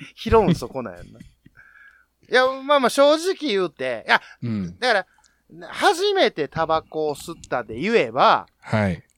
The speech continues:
Speaker 1: いや、それこそごめん。今ちょっと、あの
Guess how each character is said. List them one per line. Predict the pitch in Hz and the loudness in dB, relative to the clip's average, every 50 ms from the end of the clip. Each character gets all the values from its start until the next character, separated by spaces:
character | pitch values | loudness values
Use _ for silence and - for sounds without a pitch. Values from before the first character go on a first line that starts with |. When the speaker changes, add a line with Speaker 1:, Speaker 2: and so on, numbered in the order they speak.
| _ _ _ _ _ _ _ _ _ - _ _ _ | _ _ _ _ _ _ _ _ _ -20 _ _ _
Speaker 1:
い | - | 0
や、 | 262 208 | 0 2
そ | - 302 339 | 4 4 4
れ | 349 339 | 4 4
こ | 339 311 | 4 2
そ | 269 311 277 | 2 2 2
ご | 202 185 | 2 2
め | 180 170 160 | 2 2 0
ん。 | 156 - - - - _ | 0 -4 -8 -18 -20 _
今 | - 175 170 190 185 | -10 -2 0 0 2
ち | 180 214 | 2 0
ょ | 202 | 0
っ | - | 2
と、 | - 139 127 107 - - _ _ _ _ _ _ _ _ _ | 4 4 4 2 -2 -8 _ _ _ _ _ _ _ _ _
あ | - 131 127 123 | -4 -4 -2 -2
の | 120 117 110 107 104 101 98 92 90 90 90 87 85 90 | -2 -4 -4 -4 -6 -6 -8 -8 -10 -10 -12 -12 -14 -18